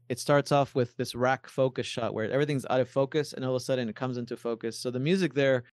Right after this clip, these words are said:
started, like, very quietly and softly, and then I had a chance to, had time to bring in the struggle theme on the piano, and she had little bits of dialogue, so then I weaved out of that, and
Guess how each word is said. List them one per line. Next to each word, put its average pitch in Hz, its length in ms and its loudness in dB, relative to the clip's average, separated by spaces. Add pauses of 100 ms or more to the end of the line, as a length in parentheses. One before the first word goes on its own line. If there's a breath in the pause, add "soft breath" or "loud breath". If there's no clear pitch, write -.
(160)
started, 143 460 0
like, 120 160 -2
very 131 160 4
quietly 127 600 2
and 113 100 -8
softly, 123 580 -4
and 123 140 -6
then 127 80 -2
I 131 80 -2
had 143 180 2
a 135 60 4
chance 147 360 -2
to, 123 200 -8 (120)
had - 260 -2
time 135 580 0
to 123 400 -2 (120)
bring 139 200 2
in 139 360 0
the 120 100 -4
struggle 147 400 2
theme 117 320 -2
on 113 120 -4
the 110 60 -2
piano, 117 640 -2 (140)
and 123 480 -4 (300)
she - 240 -2
had 156 220 4
little 151 200 2
bits 147 160 0
of 147 80 -4
dialogue, 127 400 2
so 120 100 -12
then 123 160 -2
I 117 80 0
weaved 123 380 -2
out 120 160 2
of 110 100 -2
that, 104 240 -2 (380)
and 120 500 -2